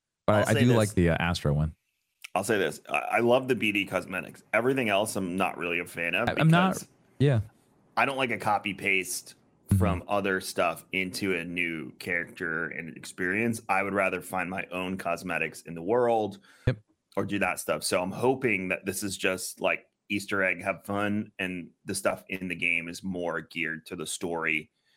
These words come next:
Speaker 2: um, and things like that. So that's
Speaker 1: This ha-,
Speaker 2: my
Speaker 1: this happens
Speaker 2: personal
Speaker 1: every
Speaker 2: hope.
Speaker 1: time, though, is, like, whenever the cosmetics, and they're like, "Get your deluxe edition, you'll get all these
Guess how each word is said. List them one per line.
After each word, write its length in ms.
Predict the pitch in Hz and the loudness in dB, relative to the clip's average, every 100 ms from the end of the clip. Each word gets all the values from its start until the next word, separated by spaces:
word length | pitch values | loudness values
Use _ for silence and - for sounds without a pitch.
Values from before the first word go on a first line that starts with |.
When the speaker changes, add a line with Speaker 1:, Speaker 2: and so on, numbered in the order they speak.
| _ _ _ | _ _ _
Speaker 2:
um, 260 | 76 76 76 | -6 -4 -6
and 140 | - | -12
things 220 | 76 73 60 | -12 -14 -14
like 140 | - | -12
that. 220 | 50 50 | -12 -10
So 120 | - 90 | -10 -2
that's 140 | 85 | 2
Speaker 1:
This 140 | 151 - | 4 4
ha-, 60 | |
Speaker 2:
my 100 | 156 | 4
Speaker 1:
this 140 | 135 - | 2 4
happens 340 | 160 170 143 | 2 4 2
Speaker 2:
personal 180 | - 110 | 4 4
Speaker 1:
every 120 | 104 | 4
Speaker 2:
hope. 80 | 98 | 4
Speaker 1:
time, 240 | 107 135 | 4 6
though, 260 | 120 90 85 | 6 6 4
is, 220 | 87 80 | 2 4
like, 280 | 90 80 82 | 2 2 2
whenever 320 | 98 101 98 | 4 6 6
the 120 | 113 | 4
cosmetics, 720 | 110 117 107 87 87 95 101 | 4 4 4 4 4 4 4
and 120 | 87 76 | 4 2
they're 80 | |
like, 200 | 76 78 | 2 -2
"Get 160 | 73 82 | -2 0
your 100 | 101 | 2
deluxe 360 | 110 151 196 98 | 2 2 2 2
edition, 380 | 90 92 98 | 2 2 6
you'll 100 | 92 | 6
get 140 | 90 104 | 6 4
all 100 | 104 | 2
these 180 | 98 | 0